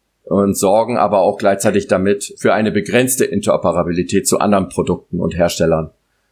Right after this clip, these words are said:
weil letztendlich verbindliche Standards fehlen. So, und, äh,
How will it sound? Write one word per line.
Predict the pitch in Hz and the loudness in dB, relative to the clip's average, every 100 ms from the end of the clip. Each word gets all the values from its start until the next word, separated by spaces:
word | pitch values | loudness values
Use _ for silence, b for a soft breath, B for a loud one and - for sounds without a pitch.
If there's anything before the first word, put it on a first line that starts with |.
| _ | _
weil | - 87 87 87 85 87 | -2 0 0 -2 -6 -2
letztendlich | 95 92 92 92 92 - - | 0 2 2 0 -2 -8 -8
verbindliche | - 101 113 - 98 101 | -4 -2 -2 -2 -2 -2
Standards | - 104 104 82 - - - _ _ _ | 0 0 2 -2 -4 -6 -8 _ _ _
fehlen. | - - 104 85 78 - _ _ _ _ _ _ | -12 -2 0 0 -2 -10 _ _ _ _ _ _
So, | - 87 87 85 | -12 -6 -4 -2
und, | 85 87 - | -2 -4 -4
äh, | 87 90 | -2 -2